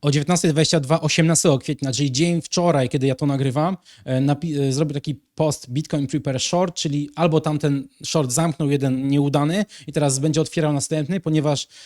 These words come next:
dwadzieścia godzin temu o szesnastej zero cztery osiemnastego kwietnia wysyła pół miliona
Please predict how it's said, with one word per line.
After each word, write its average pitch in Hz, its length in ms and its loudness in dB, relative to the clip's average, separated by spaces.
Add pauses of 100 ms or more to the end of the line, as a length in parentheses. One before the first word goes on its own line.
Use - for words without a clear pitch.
(100)
dwadzieścia 139 560 0
godzin 123 400 0
temu 135 320 0
o - 20 -6
szesnastej 147 460 -2
zero 135 220 -2
cztery 143 300 -2
osiemnastego 143 460 0
kwietnia 160 380 -2
wysyła 143 340 0
pół - 320 0
miliona 151 540 0